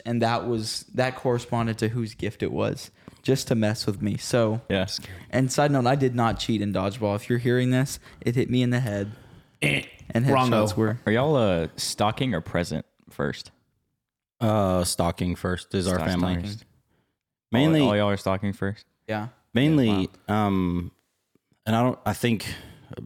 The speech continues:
Speaker 4: Alyssa will have to circle back on this. We should just get her on the podcast 'cause she'll do stocking stuff, and then I, uh, go farther.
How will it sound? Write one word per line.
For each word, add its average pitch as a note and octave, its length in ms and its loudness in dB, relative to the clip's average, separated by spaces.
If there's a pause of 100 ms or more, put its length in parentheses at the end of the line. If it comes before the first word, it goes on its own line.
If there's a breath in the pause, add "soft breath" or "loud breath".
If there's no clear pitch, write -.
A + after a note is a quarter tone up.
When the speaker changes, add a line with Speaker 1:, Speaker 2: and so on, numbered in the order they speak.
(160)
Speaker 4:
Alyssa G#2 380 0
will F2+ 140 2
have F2+ 180 -2
to E2+ 200 -2
circle - 340 -2
back E2+ 260 -2
on E2+ 100 -6
this. E2 180 -6
We F2+ 80 -4
should D#2+ 200 -8
just D#2+ 140 -14
get D#2+ 100 -6
her D#2+ 80 -4
on D#2 60 -4
the D2 80 -6
podcast D#2 360 -6 (600 soft breath)
'cause A#2+ 120 0
she'll D#3+ 180 2
do D#3+ 180 4
stocking G2 420 0
stuff, G#2 400 0
and F#2+ 140 0
then F#2 100 2
I, G2 680 0 (420)
uh, E2+ 560 -2 (560)
go F#2+ 220 2
farther. F#2 680 -2